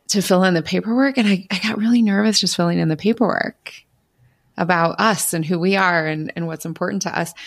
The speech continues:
So I love that you shared that aspect as well. And I'm really glad that you got that, that moment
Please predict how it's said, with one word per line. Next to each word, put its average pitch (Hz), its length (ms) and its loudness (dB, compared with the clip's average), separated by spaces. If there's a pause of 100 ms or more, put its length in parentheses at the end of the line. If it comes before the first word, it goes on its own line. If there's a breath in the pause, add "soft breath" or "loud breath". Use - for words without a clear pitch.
(300 loud breath)
So - 180 0
I 185 120 4
love 185 340 2
that 190 160 0
you 175 120 0
shared 165 380 0
that 170 140 0
aspect 165 480 -2
as 165 160 -6
well. 160 520 0 (880 soft breath)
And 170 720 2 (100)
I'm 185 160 2
really 170 380 2
glad 165 300 0
that - 120 -2
you 165 120 0
got - 240 -4
that, - 360 -4 (440)
that - 180 -6
moment - 800 -2